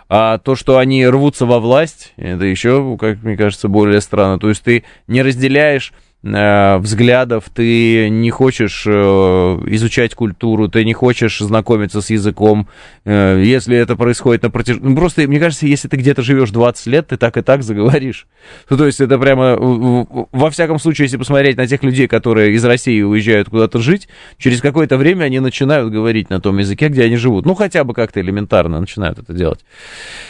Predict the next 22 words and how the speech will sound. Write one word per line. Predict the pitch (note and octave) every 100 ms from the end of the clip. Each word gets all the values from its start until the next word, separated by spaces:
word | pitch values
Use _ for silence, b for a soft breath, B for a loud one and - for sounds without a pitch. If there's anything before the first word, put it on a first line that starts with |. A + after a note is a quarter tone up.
| B B B _ -
Что | - F3+
за | F#3 G3
история | - G3+ G3 E3+
с |
залетевшим | D#3+ D#3 F3 F3+ - D#3+
Б | D3
П | C3+
Л | D3+
А | D#3+ D#3+
в |
Польшу? | - D#3 B2+ G#2 E2+
Не, | G#2+ D3 D#3
э, | C3 C#3 C3 C3
одним | B2 A2 A#2 D#3+
якобы, | F#3+ E3 C3+ A2+ G#2+
а | G2+
несколькими, | G#2+ D3+ D#3+ C3 G2+ A2 G2+
М | G2+
Т | -
Вордс. | G#2+ F#2+ -
Давайте | G#2+ C#3+ D#3 C#3
я, | C3+ B2+